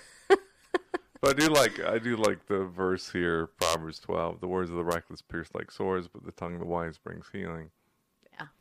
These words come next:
Speaker 1: We don't wanna be reckless with our words.
Speaker 2: Well, and to be honest, I think the whole thing that I just went through with the assisted living was what went so well
Speaker 1: Mm.
Speaker 2: because I didn't do any of those,
Speaker 1: Yeah.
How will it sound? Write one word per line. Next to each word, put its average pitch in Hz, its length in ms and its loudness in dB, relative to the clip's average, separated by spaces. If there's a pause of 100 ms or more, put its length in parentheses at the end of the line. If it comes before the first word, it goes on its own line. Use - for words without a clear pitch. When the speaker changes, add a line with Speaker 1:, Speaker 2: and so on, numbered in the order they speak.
(300)
Speaker 1:
We - 60 -14
don't 90 140 -6
wanna 90 140 -6
be 90 100 -8
reckless 90 500 -6
with 85 120 -10
our 90 100 -4
words. 90 460 -6 (680)
Speaker 2:
Well, 262 240 8
and 214 240 -4
to 233 60 -18
be 220 120 -2
honest, 247 400 -2
I 165 100 -6
think 190 340 -12
the 156 160 -4
whole 165 200 -8
thing 165 200 -10
that 156 120 -6
I 151 100 -4
just 160 200 -14
went 156 180 -10
through 160 360 -6
with 151 220 -10
the 147 160 -8
assisted 151 600 -12
living 160 380 -6
was 143 420 -10 (680)
what 180 340 -2
went 180 580 -4
so 175 320 -2
well 170 520 0
Speaker 1:
Mm. 170 100 -14
Speaker 2:
because 185 380 -4
I 180 160 0
didn't 214 420 -4
do 156 200 -4
any 151 200 -6
of 147 100 -8
those, 101 200 0
Speaker 1:
Yeah. 87 100 -6